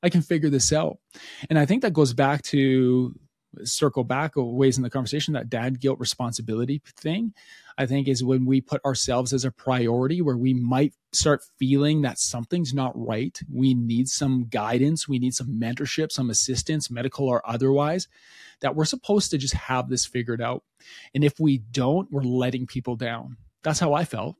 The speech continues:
I felt that in that moment, I was letting people down. How, how foolish. Like, my own health was at risk and I was thinking about other people. And I think as dads and as men, we think about other people before we think about ourselves.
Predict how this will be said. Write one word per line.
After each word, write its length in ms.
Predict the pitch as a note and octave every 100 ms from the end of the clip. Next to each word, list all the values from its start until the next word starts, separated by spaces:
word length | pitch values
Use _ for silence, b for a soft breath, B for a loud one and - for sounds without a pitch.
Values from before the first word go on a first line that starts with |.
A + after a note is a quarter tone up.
| _ -
I 120 | C3+
felt 240 | D#3+ D#3
that 180 | D#3 C#3
in 140 | D3
that 140 | D3+ C3
moment, 360 | C3+ D#3 C3+
I 60 | C3
was 140 | B2+
letting 300 | B2+ B2+ C#3
people 300 | C3 C#3 C3
down. 360 | B2 C3 E3+ A2
How, 220 | - G#3 - -
how 140 | C3 G3
foolish. 520 | - G#3 A#3 A#2 -
Like, 180 | C#3 B B B B
my 140 | E3 F3+
own 260 | G3 G#3
health 420 | C3+ C#3 F#3+ G#3+
was 180 | E3 C3+
at 160 | C#3+ C3+
risk 440 | C#3 G3 F3 -
and 100 | C#3+
I 40 | C3+
was 120 | -
thinking 280 | E3 F3 D#3+
about 180 | C#3+ -
other 220 | D3 D3
people. 460 | - E3+ E3 - - _ b b
And 100 | -
I 40 |
think 180 | B2+ C#3+
as 220 | C3+ A#2
dads 340 | C3 C#3 E3 C#3
and 80 | C#3
as 160 | A#2
men, 260 | C3 D3+ C#3+
we 60 |
think 220 | A#2 D3 C#3+
about 200 | C#3 -
other 220 | C#3 C#3
people 320 | - C#3+ C3+
before 300 | B2 - B2+
we 100 | B2
think 200 | B2+ B2
about 220 | A#2 A#2
ourselves. 600 | A2+ - A#2+ C#3 A3 -